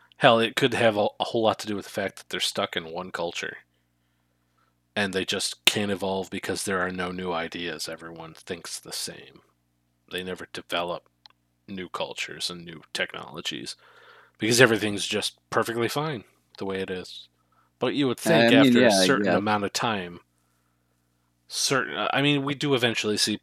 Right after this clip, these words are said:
Speaker 1: planets that have evolved to a certain point close to where we are in, uh, in the episodes to, to follow.
Speaker 2: Yeah, I
Speaker 1: And
Speaker 2: mean,
Speaker 1: even
Speaker 2: progress usually forms around, like, similar issues, like,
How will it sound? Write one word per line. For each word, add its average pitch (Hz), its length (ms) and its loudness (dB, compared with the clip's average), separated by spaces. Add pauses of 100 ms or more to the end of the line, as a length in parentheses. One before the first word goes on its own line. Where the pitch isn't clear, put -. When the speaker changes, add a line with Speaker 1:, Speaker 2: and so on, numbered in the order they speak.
Speaker 1:
planets 104 480 0
that 98 120 2
have 95 120 -2
evolved 98 460 -4
to 95 80 -6
a 87 60 -8
certain 87 320 -4
point 90 320 -10 (200)
close 101 400 -2
to 98 120 -10
where 82 220 -10
we 85 240 -10
are - 280 -12 (800)
in, 82 340 -12
uh, 76 320 -14 (440)
in 202 140 -8
the 180 120 -6
episodes - 600 -4
to, - 100 -14 (200)
to 107 100 -4
follow. 80 480 -6 (580)
Speaker 2:
Yeah, 135 260 10
I 131 60 12
Speaker 1:
And - 0 -
Speaker 2:
mean, 156 180 8
Speaker 1:
even - 20 0
Speaker 2:
progress 156 460 8
usually 117 560 6
forms 95 400 0
around, 90 360 4
like, 80 220 -2 (100)
similar 98 580 2
issues, 85 640 -2
like, 82 340 -2